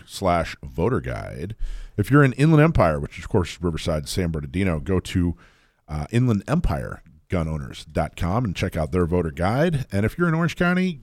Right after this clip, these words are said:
check out O C G O's, uh, voter guide. That's orange county gun owners dot com. Look at their voter guide. All of us have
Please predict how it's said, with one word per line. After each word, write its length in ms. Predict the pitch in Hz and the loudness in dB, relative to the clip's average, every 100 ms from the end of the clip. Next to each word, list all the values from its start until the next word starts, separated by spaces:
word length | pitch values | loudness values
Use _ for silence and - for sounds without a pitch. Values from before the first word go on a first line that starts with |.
| - | -4
check 200 | 131 123 | 0 4
out 240 | 143 131 - | 4 2 2
O 140 | 135 | 2
C 320 | 135 139 135 | 2 0 0
G 200 | 117 120 | 0 2
O's, 560 | 123 104 92 92 87 - - | 4 4 4 2 0 -6 -2
uh, 220 | 90 85 | 0 2
voter 200 | 87 87 | 0 0
guide. 180 | 80 78 | 0 -2
That's 180 | 80 | -2
orange 180 | 104 107 | -2 -2
county 160 | 117 104 | -2 0
gun 180 | 104 104 | 2 2
owners 300 | 101 95 - - - | 0 -2 -6 -12 -6
dot 280 | 69 104 - | 0 0 0
com. 340 | 113 98 92 90 - _ - | 0 0 0 -4 -14 _ -2
Look 120 | 92 | 2
at 40 | |
their 100 | 92 | 2
voter 240 | 85 90 82 | 4 2 2
guide. 240 | 80 69 - _ _ _ _ _ _ _ _ - | -2 -4 -10 _ _ _ _ _ _ _ _ 10
All 160 | 170 | 10
of 100 | 185 | 12
us 180 | 175 - | 8 8
have 580 | 151 143 120 101 - | 8 8 6 -2 -8